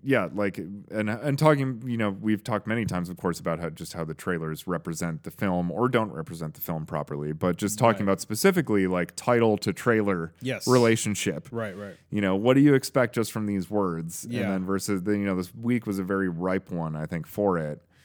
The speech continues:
Speaker 1: 'cause it had so many examples of, uh, good and bad
Speaker 2: Yeah.
Speaker 1: usages. Mostly,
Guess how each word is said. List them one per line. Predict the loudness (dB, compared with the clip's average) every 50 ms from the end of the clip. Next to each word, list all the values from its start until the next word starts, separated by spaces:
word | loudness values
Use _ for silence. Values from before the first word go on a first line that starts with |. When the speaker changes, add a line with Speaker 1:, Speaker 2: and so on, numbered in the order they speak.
| _ _ _ _ _
Speaker 1:
'cause | _ -8
it | -8 -6
had | -6 -8 -8 -6
so | -6 -6
many | -4 -4 -6 -6 -6 -8
examples | -8 -8 -10 -6 -6 -4 -6 -4 -6 -6 -8 -6 -6 -8
of, | -8 -10 -10 -10 -10
uh, | -8 -8 -8 -8 -10 -10 -12 -12 -6
good | 0 0 0 0
and | 0 -2 -2
bad | -2 -4 -4 -2 -4 -4 -6 -8 _ _ _ _ _ _ -6
Speaker 2:
Yeah. | -2 -2 0 0 -2 -4 -6 -12 _ _
Speaker 1:
usages. | 0 2 2 2 0 -2 0 0 0 0 2
Mostly, | 2 2 2 2 2 2 4 4 4 4 2 0